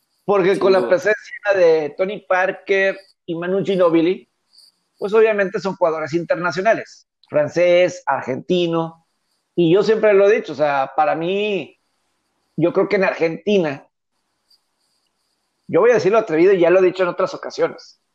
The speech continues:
Speaker 1: no sé si tú me has, hayas escuchado lo que voy a decir, pero que en Argentina es más querido Ginóbili que Lionel Messi. Más querido.
Speaker 2: Sí te la compro,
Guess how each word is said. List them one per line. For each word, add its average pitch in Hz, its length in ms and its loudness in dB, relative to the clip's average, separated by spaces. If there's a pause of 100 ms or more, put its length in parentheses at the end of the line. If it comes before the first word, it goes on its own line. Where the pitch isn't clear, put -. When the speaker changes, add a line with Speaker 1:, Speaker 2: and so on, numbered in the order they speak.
(140)
Speaker 1:
no 147 80 -8
sé 180 80 -2
si 170 80 -2
tú 175 100 -4
me 175 160 0
has, - 220 -6
hayas 170 240 0
escuchado 170 320 -4
lo 170 120 0
que 170 100 -6
voy 147 140 -4
a 147 60 -4
decir, 143 440 -6 (960)
pero 185 420 2 (720)
que 175 100 -4
en 151 120 -6
Argentina 139 1120 -8 (880)
es 160 180 0
más 202 340 -2
querido 175 640 4
Ginóbili 220 800 -2 (2250)
que 175 180 2
Lionel 165 320 2
Messi. - 340 -10 (1700)
Más 214 340 -4
querido. 170 240 2
Speaker 2:
Sí 127 40 -2
te 165 80 -2
la 139 140 -4
compro, 107 420 -14